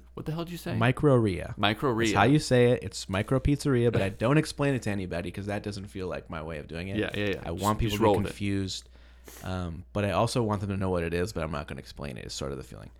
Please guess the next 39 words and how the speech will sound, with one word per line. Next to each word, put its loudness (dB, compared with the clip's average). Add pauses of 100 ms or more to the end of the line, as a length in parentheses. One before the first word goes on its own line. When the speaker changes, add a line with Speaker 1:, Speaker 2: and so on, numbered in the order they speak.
(200)
Speaker 2:
So -16
microria. -6 (160)
Speaker 1:
Microria. -2
Speaker 2:
<laughs> -20
Yeah. -8 (320)
Speaker 1:
So, 2
yeah, 2
so 0 (480)
b-, -8 (120)
then 0
they, 0
they, -2 (140)
they, 0 (920)
uh, 0
they -6
pay -2
eleven 4
dollars -6
for -6
a -2
punch, -8 (100)
Speaker 2:
Mm-hmm. -2
Speaker 1:
uh, 0 (360)
for, -2
and -6
that's -4
sauce 0
and -4
dough, 2
and -4
then -4
you 0
come -2
to -6
their 0
place, -4
to -10
their, 2
Speaker 2:
I 2